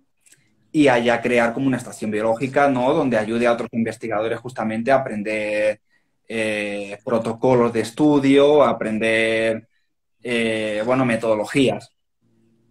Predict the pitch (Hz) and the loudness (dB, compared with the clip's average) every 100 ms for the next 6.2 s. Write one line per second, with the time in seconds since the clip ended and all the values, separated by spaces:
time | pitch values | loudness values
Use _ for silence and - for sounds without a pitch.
0 | _ _ _ _ _ _ 143 123 - 117 | _ _ _ _ _ _ 0 0 0 0
1 | 107 110 - 135 - 113 - 117 117 117 | 0 0 2 2 0 -8 -4 -2 0 2
2 | 127 127 127 113 101 107 104 107 107 110 | 2 2 0 -6 -8 -8 -6 -4 -6 -6
3 | 104 110 - 107 113 113 101 98 113 101 | -8 -8 -10 -8 -8 -8 -8 -4 -2 -2
4 | 117 123 101 113 110 117 - 127 123 117 | -6 -10 -10 -6 0 0 2 -2 -2 -4
5 | 113 117 117 113 113 113 113 107 120 131 | -2 0 0 0 0 -2 -4 -2 0 0
6 | 175 220 | -2 -4